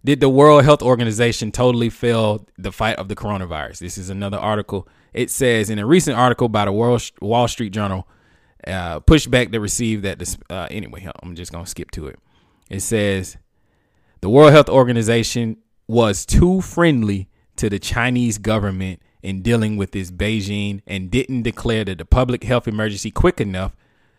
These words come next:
They say that the, uh, China, this is a quote, "China is actually setting the new standard for the outbreak response."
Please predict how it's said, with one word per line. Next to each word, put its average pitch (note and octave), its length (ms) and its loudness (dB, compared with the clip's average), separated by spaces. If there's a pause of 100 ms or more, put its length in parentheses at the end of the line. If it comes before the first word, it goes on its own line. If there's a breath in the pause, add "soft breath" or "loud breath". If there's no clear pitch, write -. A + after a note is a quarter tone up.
(100)
They G#2 140 -8
say G2 340 -4
that F#2 240 -8
the, F2+ 200 -8
uh, E2+ 280 -8 (560)
China, C#3+ 480 2
this B2+ 160 0
is C3+ 80 -6
a C#3+ 40 -4
quote, - 320 0 (200)
"China C#3 440 2
is G#2+ 300 -4
actually B2+ 440 -2
setting A2+ 460 -2
the G2 80 -6
new A2+ 220 2
standard A2+ 440 -4
for G2+ 120 -10
the G2 200 -8
outbreak G2+ 460 -6
response." - 580 -12